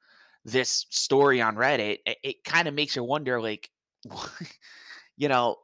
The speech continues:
I mean, how, how much do you re-, I mean, I, I don't, like I said, I don't really trust a lot of the stuff I see on Reddit. I mean, there's, there's also people on Reddit this week that said that Kevin Harvick's buying J T G Daugherty Racing. And, you know,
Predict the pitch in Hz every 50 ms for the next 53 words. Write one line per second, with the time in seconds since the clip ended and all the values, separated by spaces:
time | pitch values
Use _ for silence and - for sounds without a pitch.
0 | _ - - 120 113 113 107 - _ _ _ _ - - 127 147 156 139 131 -
1 | _ _ _ _ _ - - - 143 165 156 151 151 - - 131 123 123 120 131
2 | 135 - - 110 110 107 98 92 104 113 - - 120 131 131 123 - - _ -
3 | 110 104 101 - 101 95 95 107 123 117 - - 113 107 101 - - 104 107 -
4 | 101 98 98 104 107 101 101 98 - 110 104 - 98 104 - - 110 98 101 98
5 | 101 101 104 117 110 110 107 104 110 113 107 - - - - - - - - _
6 | - 139 143 131 147 151 156 - 147 131 117 _ - 147 147 - 120 120 120 120
7 | 113 123 123 120 120 117 127 120 - - 131 123 - 123 113 - 139 127 131 120
8 | - - 135 127 123 123 131 131 123 - - 139 135 127 120 110 131 131 123 -
9 | 139 127 113 120 131 120 123 131 131 139 135 135 117 117 139 151 160 139 - 104
10 | 101 107 113 113 - _ _ _ _ _ _ _ _ _ _ _ _ _ _ _
11 | _ _ _ - 139 147 139 131 120 117 117